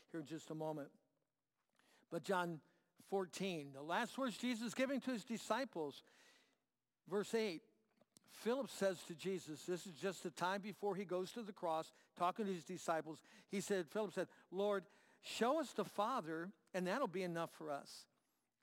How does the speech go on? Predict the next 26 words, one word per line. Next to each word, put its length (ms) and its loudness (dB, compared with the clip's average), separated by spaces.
And 160 4
Jesus 540 2
answered, 420 0
he 100 -4
said, 280 -2
"Don't 300 2
you 80 2
know 260 0
me, 160 2
Philip? 380 -2
Even 280 2
after 260 2
I've 160 2
been 240 2
you, 360 0
among 300 2
you 200 0
such 320 -2
a 60 -6
long 260 0
time? 400 -4
Anyone 720 4
who 200 2
has 180 4
seen 520 2
me 380 2